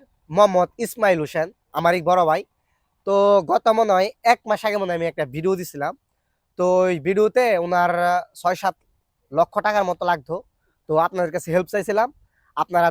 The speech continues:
যে যেভাবে পারছেন সে সেভাবেই সাহায্য করছেন, আলহামদুলিল্লাহ। তো ওনার বর্তমানে অপারেশন হয়েছে।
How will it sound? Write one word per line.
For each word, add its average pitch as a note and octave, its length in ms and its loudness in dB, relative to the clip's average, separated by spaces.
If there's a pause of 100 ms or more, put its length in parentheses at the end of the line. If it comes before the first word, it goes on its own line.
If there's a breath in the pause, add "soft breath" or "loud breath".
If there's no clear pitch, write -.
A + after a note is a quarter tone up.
যে F3+ 80 2 (100)
যেভাবে G3+ 360 -2
পারছেন C4+ 280 -2 (440)
সে G3 120 0 (100)
সেভাবেই G#3+ 440 0
সাহায্য E3+ 220 -2 (100)
করছেন, A#2 240 -14 (440)
আলহামদুলিল্লাহ। D3 680 -6 (380)
তো - 20 -4 (100)
ওনার G#3 240 4
বর্তমানে A3 400 2
অপারেশন G#3+ 400 -2
হয়েছে। G#3 200 -6